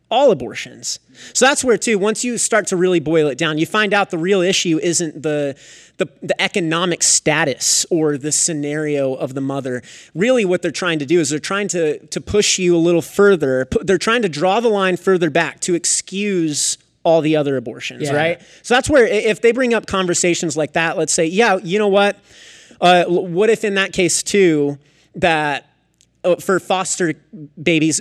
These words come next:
Speaker 1: who, that would end up in the foster care system or through ones that are, uh, born through rape, uh, children who are conceived in rape, if we agreed that we could le-,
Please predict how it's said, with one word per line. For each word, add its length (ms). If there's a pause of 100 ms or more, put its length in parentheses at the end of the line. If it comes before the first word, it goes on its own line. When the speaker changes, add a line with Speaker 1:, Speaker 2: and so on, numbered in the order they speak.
Speaker 1:
who, 200
that 120
would 120
end 160
up 120
in 60
the 60
foster 280
care 160
system 320
or 60
through 240
ones 280
that 140
are, 300 (320)
uh, 260
born 520
through 800
rape, 420
uh, 140 (100)
children 420
who 100
are 80
conceived 500
in 160
rape, 300
if 160
we 240
agreed 540
that 100
we 140
could 300 (280)
le-, 180